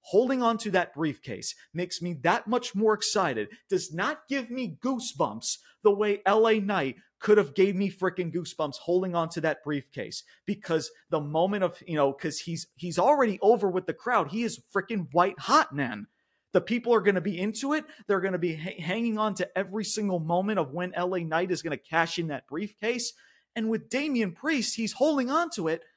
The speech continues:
to tell a story with Finn Balor. Because the Judgment Day are, are what? They're, they're su-, supposedly splitting up,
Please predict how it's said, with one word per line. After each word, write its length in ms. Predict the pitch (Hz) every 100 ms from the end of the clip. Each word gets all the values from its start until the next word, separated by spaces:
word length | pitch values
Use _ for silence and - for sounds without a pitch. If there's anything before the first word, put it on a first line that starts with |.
| _ _ _ _ _ _ _ -
to 100 | 247
tell 280 | 254 262
a 60 | 254
story 540 | 247 - - 320 311
with 220 | 240 240 -
Finn 260 | 247 226
Balor. 480 | 240 254 143 82 - _ _ _ _ _ _
Because 380 | 247 247 247 -
the 120 | 240
Judgment 560 | 175 - 277 - 240 214
Day 200 | 220 214
are, 240 | 208 196
are 280 | 180 175 165
what? 380 | 151 180 123 -
They're, 180 | 147 143 -
they're 260 | 139 131 - _ _ _ _ _
su-, 680 | - - - - - 180 - -
supposedly 800 | 170 - 180 202 208 175 202
splitting 640 | - - - 147 180 190 180
up, 280 | 214 -